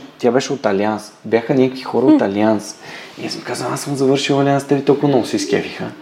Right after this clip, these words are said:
Speaker 1: Това е било преди
Speaker 2: Те са
Speaker 1: на
Speaker 2: много мили там.
Speaker 1: две хилядната година, това е било преди деветнайсет години. Да, в Алианс са много яки. И в H P ти си втория свръхчовек от H P, Марин Трушанов, автора на Ламята, също е в,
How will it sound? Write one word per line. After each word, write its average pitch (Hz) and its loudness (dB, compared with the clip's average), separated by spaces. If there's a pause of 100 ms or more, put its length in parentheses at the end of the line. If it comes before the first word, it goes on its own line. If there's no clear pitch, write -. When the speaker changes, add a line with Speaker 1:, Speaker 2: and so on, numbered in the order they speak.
(360)
Speaker 1:
Това 123 2
е 113 4
било 113 6
преди 110 2
Speaker 2:
Те 247 -2
са 214 2
Speaker 1:
на 196 4
Speaker 2:
много 190 4
мили 175 2
там. 175 -4
Speaker 1:
две 120 2
хилядната 123 -2
година, 110 4
това 113 2
е 113 6
било 113 4
преди 113 4
деветнайсет 107 -2
години. 107 2 (460)
Да, 104 -4
в - -6
Алианс 127 2
са - -2
много 110 4
яки. 95 -2 (280)
И 127 6
в 120 2
H 151 4
P 156 -2
ти - -8
си - -6
втория 139 4
свръхчовек 127 2
от - -6
H 117 2
P, 147 8 (180)
Марин 127 2 (840)
Трушанов, 120 0 (420)
автора 113 0
на 107 0
Ламята, 104 2
също - -6
е 98 0
в, 95 -6